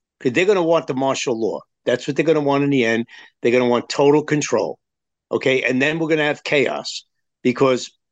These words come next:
this is why <laughs> they want the guns. The whole purpose, they wa-, they don't care, Jim. Every other day, we got three minutes. I'm sorry, we're coming to the end. This is a great conversation,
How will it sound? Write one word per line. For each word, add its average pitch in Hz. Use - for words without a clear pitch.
this 156
is 180
why 123
<laughs> -
they 135
want 127
the 147
guns. 196
The 147
whole 180
purpose, 247
they 208
wa-, 262
they 220
don't 285
care, 233
Jim. 185
Every 247
other 220
day, 175
we 143
got 151
three 147
minutes. 139
I'm 120
sorry, 113
we're 104
coming 117
to 113
the 107
end. 113
This 123
is -
a 101
great 110
conversation, 104